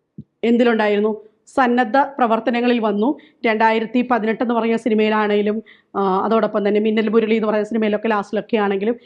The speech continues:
അദ്ദേഹം, അല്ലെങ്കിൽ അദ്ദേഹം റിയൽ ലൈഫിൽ ഒരുപാട് പ്രവർത്തനങ്ങളിൽ ഉൾപ്പെട്ട ഒരാളാണ്. അപ്പൊ അങ്ങനെ ആയതുകൊണ്ട് തന്നെ ഇവര് അടുത്തത്,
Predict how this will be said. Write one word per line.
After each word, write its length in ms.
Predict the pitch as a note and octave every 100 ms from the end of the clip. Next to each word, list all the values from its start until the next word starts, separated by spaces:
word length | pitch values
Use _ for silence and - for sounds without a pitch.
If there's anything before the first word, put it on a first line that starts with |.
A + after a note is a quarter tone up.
| _ -
അദ്ദേഹം, 340 | B3+ B3+ A#3 -
അല്ലെങ്കിൽ 200 | B3 C#4+
അദ്ദേഹം 320 | B3+ C#4 D4+ - - _ A#3 G#3+
റിയൽ 260 | B3+ F4
ലൈഫിൽ 360 | F4+ D#4 D4 D4
ഒരുപാട് 360 | B3 B3 B3 B3+
പ്രവർത്തനങ്ങളിൽ 560 | A#3 G#3+ A3+ A3+ A#3+
ഉൾപ്പെട്ട 380 | A3 G3 A#3+ A3+
ഒരാളാണ്. 420 | G#3 F#3 E3+ F3 - - - -
അപ്പൊ 120 | F4+
അങ്ങനെ 540 | F4 D#4 E4+ G4+ G#4+ E4+
ആയതുകൊണ്ട് 640 | C4+ C#4 D4+ D#4 C4+ A3+
തന്നെ 260 | F#3 G#3+ E4+ - _
ഇവര് 320 | C4+ C4+ A#3 B3 - -
അടുത്തത്, 440 | A#3+ D4 F4+ E4+